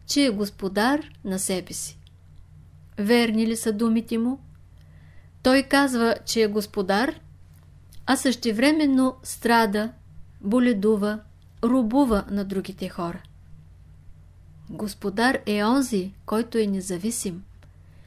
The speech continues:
който не боледува и всякога сам решава задачите си. Друг пък казва, че е слуга. И той не говори истината.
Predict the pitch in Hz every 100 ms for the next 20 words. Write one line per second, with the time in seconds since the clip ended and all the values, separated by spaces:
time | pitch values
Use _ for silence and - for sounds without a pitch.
0 | - - - - - - 294 311 277 262
1 | 233 226 196 196 196 196 277 277 302 320
2 | - - - - 247 240 - 285 311 302
3 | 240 262 254 220 220 285 320 - 208 202
4 | 196 220 220 214 214 185 180 180 - -
5 | - - - - - - - - - -
6 | - - - - - - - 196 262 311
7 | - - 277 - - - 214 214 196 208
8 | 277 - - - - 202 196 208 185 170
9 | - - - - - - - - - -
10 | 233 240 240 208 202 214 226 226 247 233
11 | 226 196 185 - - 170 170 -